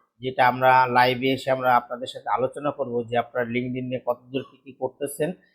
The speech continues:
এবং আরও কিভাবে সুন্দরভাবে আগানো যায় এবং কিভাবে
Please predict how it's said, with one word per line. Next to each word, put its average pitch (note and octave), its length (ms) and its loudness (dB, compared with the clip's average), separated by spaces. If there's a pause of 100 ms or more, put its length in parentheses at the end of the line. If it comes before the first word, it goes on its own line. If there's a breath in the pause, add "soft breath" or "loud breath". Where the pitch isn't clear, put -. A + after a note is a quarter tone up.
(160)
এবং C#3 340 2
আরও D#3 240 8
কিভাবে D#3+ 380 6
সুন্দরভাবে C#3+ 540 2
আগানো C3 440 4
যায় C3+ 280 6 (320)
এবং C3+ 440 4
কিভাবে C#3 600 2